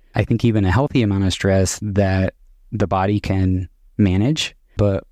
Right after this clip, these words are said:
for prolonged periods of time, this is just detrimental to our physical, mental, and social well-being. And for me, knowing where my limitations are is really important,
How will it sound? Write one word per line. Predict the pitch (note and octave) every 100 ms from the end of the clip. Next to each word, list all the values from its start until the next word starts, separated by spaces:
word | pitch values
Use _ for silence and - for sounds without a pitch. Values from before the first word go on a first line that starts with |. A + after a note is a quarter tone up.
| -
for | - G2+
prolonged | F#2+ A#2+ A#2+ A2+ -
periods | A2+ A2
of | F#2+
time, | - G2 G2+ G#2 G#2+ - - G#2 -
this | G2 -
is | G2+ F#2
just | G2 -
detrimental | F#2 - G2 F#2+ G2 G2 F#2
to | - F#2+ F#2+ F#2 F2 -
our | G#2 F2+
physical, | G2+ F#2+ - G2 F#2+
mental, | F#2 F#2 F2+ F#2 F2+ F2+
and | F2
social | F#2 F2+ - F2+ E2+ E2+ -
well-being. | F#2 F2 F2 E2+ - - - _
And | F#2+ F#2 F#2 F2+ F2+ F2
for | A#2+
me, | A2+ C3+ G2+ F#2
knowing | A2 A#2 A#2
where | G#2+
my | G2
limitations | G#2 G2 - A2 G#2 F#2+
are | F#2 F#2
is | F2+
really | F#2+ F#2
important, | F2 E2 G2+ B2 B2